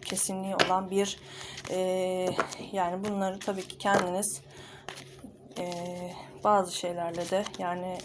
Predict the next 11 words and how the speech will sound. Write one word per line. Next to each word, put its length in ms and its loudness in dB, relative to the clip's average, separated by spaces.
kendi 260 0
inancınıza 580 -2
göre 300 -2
dualarla, 600 4
şeylerle, 480 0
hani 180 -4
tarotun 420 0
çözümleyebileceği, 920 0
e, 380 -6
şeyler 580 4
de 100 6